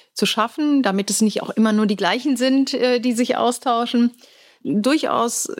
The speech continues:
natürlich sind es auch Jugendliche, die sich auch schon bereits engagieren, aber es wäre schön, wenn es auch solche sind, die, die erst noch ihre Lust am Engagement entdecken. Und dann geht's natürlich um solche Themen. Wie gestalten wir eigentlich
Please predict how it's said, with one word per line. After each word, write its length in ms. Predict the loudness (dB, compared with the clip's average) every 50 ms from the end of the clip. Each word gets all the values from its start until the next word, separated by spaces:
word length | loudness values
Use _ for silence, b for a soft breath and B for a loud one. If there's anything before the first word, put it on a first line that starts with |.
| -6 -6 -2
natürlich 480 | 0 0 0 0 0 0 0 2 2
sind 160 | 2 2 0
es 120 | 0 -2 -4
auch 100 | -6 -4
Jugendliche, 480 | -2 0 2 2 2 0 -2 -2 -4 -2
die 140 | 0 0 0
sich 180 | 0 0 -2
auch 140 | -4 -4 -4
schon 260 | -2 0 0 0 0
bereits 320 | 0 0 0 -2 -2 -4 -4
engagieren, 600 | -4 -2 0 0 0 0 0 2 2 2 0 0
aber 240 | 0 0 0 0 -2
es 160 | -2 -2 -2
wäre 240 | -2 0 0 0 0
schön, 240 | 0 0 0 2 0
wenn 100 | 0 -2
es 80 | -2
auch 140 | -4 -6 -2
solche 320 | 0 0 0 2 0 0
sind, 280 | 0 2 2 0 0 0
die, 200 | 0 0 0 -2 B B B B B B -2
die 100 | -2 0
erst 200 | 0 -2 -2 -2
noch 140 | -4 -4 -2
ihre 240 | -2 0 0 0 0
Lust 280 | 0 0 -2 -2 -2
am 120 | -4 -2 -2
Engagement 680 | -2 0 0 0 0 2 2 2 2 2 0 0 -2
entdecken. 600 | -4 -4 -2 -4 -6 -4 -2 0 0 0 -2 B B B B B B B B -2
Und 280 | -2 -2 0 -2 -2
dann 340 | -2 -2 0 0 0 0 0
geht's 300 | 0 0 -2 -2 -2 -2
natürlich 340 | -2 -2 0 -2 -2 0 0
um 120 | 0 0
solche 280 | 2 0 0 0 -2 -4
Themen. 380 | -4 -2 0 2 2 2 2
Wie 80 | 0 0
gestalten 520 | 0 -2 -2 0 0 -2 -2 0 0 0
wir 140 | 0 0 0
eigentlich 540 | 0 0 0 0 0 -2 -2 -2 -4 -8 B